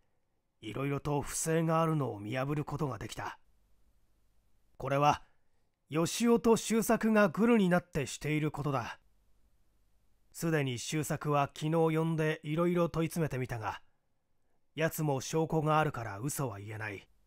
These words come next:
一度は許そうと思ったが、あの若さであれだけの不正を働くようでは、とても真っ当な番頭に帰れるものではない。そこで、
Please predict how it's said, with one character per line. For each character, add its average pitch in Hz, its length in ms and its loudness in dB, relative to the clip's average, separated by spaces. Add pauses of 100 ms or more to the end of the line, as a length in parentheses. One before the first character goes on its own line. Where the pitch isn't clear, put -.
(1160)
一 131 300 -6
度 151 160 2
は 135 180 2
許 143 220 0
そ 160 220 0
う 151 40 -2
と 139 100 -4
思 135 140 -2
っ - 20 -4
た 131 200 -8
が、 117 240 -8 (840)
あ 143 140 2
の 214 220 8
若 220 220 8
さ 170 140 0
で 147 220 0
あ 151 100 2
れ 202 80 4
だ 202 140 2
け 202 100 0
の 202 160 4
不 - 80 -4
正 202 240 0
を 196 140 4
働 190 340 0
く 190 80 0
よ 196 140 6
う - 20 4
で 151 80 2
は、 110 220 -6 (380)
と 135 120 -8
て 143 140 0
も 160 200 4
真 147 140 4
っ 143 140 -2
当 160 180 0
な 165 140 4
番 151 220 2
頭 160 200 0
に 160 140 0
帰 160 240 0
れ 170 100 4
る 160 80 0
も 131 160 -2
の 147 60 0
で 131 100 -2
は 107 100 -8
な 113 140 -8
い。 101 180 -14 (1400)
そ - 160 -10
こ 131 160 -6
で、 139 260 -4